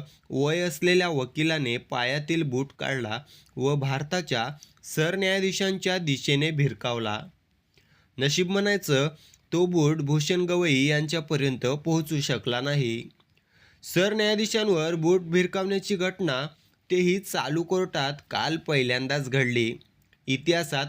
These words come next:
असं कधीच घडलं नव्हतं. दरम्यान, या घटनेमुळं कोर्टात काही वेळ गोंधळ निर्माण झाला व सुनावणीला उशीर देखील झाला. बूट भिरकावणाऱ्या वकिलाला पोलिसांनी ताब्यात घेतलं,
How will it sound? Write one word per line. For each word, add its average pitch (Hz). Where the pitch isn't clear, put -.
असं 147
कधीच 139
घडलं 139
नव्हतं. 143
दरम्यान, 170
या 156
घटनेमुळं 190
कोर्टात 170
काही 180
वेळ 151
गोंधळ 156
निर्माण 156
झाला 123
व 127
सुनावणीला 151
उशीर 135
देखील 117
झाला. 123
बूट 139
भिरकावणाऱ्या 147
वकिलाला 143
पोलिसांनी 147
ताब्यात 123
घेतलं, 127